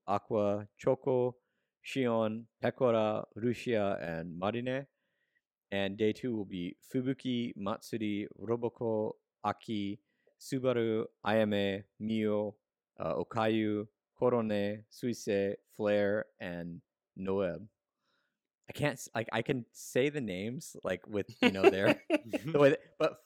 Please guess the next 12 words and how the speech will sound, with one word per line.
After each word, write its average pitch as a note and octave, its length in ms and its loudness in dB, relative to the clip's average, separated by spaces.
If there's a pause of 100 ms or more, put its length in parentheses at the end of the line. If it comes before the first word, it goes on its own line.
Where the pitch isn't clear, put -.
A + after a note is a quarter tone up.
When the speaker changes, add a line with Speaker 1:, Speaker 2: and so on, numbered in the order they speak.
Speaker 1:
Flare C3+ 720 4
and A2+ 220 -4
Noel, G#2+ 580 2
I G#2+ 80 -2
can't, C#3+ 300 -6 (340)
Fureru A#2 840 -4 (440)
and F2+ 240 -8 (140)
Noeru, G#2 640 -2
it F2+ 140 -14
just, - 240 -10
it G2 160 -6
doesn't G2 320 -6